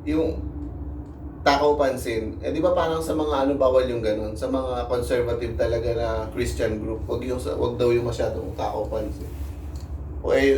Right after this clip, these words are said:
eh, sa ganun pa lang, oh, di ba? Kapansin-pansin na pag ganun, ganun ka lang, oh.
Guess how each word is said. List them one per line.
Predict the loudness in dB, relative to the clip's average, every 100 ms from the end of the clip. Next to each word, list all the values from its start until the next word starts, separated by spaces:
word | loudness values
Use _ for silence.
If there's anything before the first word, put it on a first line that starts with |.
| 6
eh, | 4
sa | 4
ganun | 2 4
pa | 4
lang, | 4 2
oh, | 0
di |
ba? | 4 6 6 4
Kapansin-pansin | 0 -2 -2 -2 -2 -2 -2
na | -2
pag | -2 -2
ganun, | -2 0
ganun | 2 2 4
ka | 2
lang, | 2
oh. | -2 -2